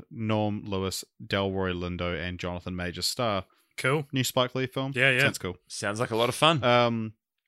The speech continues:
Speaker 1: Paul Walter Hauser's a, a, um, another one that I'm really intrigued by. He's the, um, the fat guy from, um, I, Tonya.
Speaker 2: Oh, yeah.
Speaker 1: Um,
Speaker 2: Yeah, yeah.
Speaker 1: the one who, like,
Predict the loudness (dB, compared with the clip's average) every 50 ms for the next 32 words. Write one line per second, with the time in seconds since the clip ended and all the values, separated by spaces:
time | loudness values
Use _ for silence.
0 | _ _ -20 -20 -20 _ _ _ _ _ _ 8 8 10 10 10 8 8 8 8
1 | 10 10 10 8 8 4 2 2 2 2 2 2 4 4 4 4 4 4 2 2
2 | 2 2 4 4 4 2 0 -2 -4 -4 -2 4 6 6 8 8 8 6 6 4
3 | 4 2 2 2 2 2 2 2 4 4 4 2 2 0 0 0 0 -2 -2 -4
4 | -2 0 0 0 0 0 0 0 0 0 0 0 0 0 2 2 0 0 0 0
5 | -2 -6 -8 -12 _ _ -20 -20 -20 -20 _ _ -2 -2 2 6 6 8 8 6
6 | 4 4 4 6 6 4 2 0 0 2 2 4 2 2 0 -2 -2 -4 -4 -4
7 | -2 -2 0 0 -2 -2 0 0 0 2 2 0 0 0 0 -2 -4 -4 _ _
8 | _ _ _ _ _ _ _ _ _ _ 0 2 4 4 4 4 4 6 6 8
9 | 8 6 6 4 2 4 4 4 4 2 2 2 0 0 0 0 2 2 2 2
10 | 0 -4